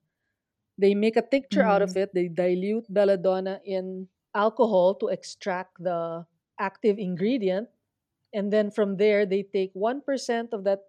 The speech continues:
Speaker 1: tincture, ninety-nine percent water, and then they, what they call succuss. They bang it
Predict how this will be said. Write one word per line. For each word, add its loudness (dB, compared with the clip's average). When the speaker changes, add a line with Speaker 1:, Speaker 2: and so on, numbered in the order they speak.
Speaker 1:
tincture, -4
ninety-nine -4
percent -4
water, -2
and 0
then -2
they, 0
what 2
they 8
call 4
succuss. -4
They 0
bang 2
it 0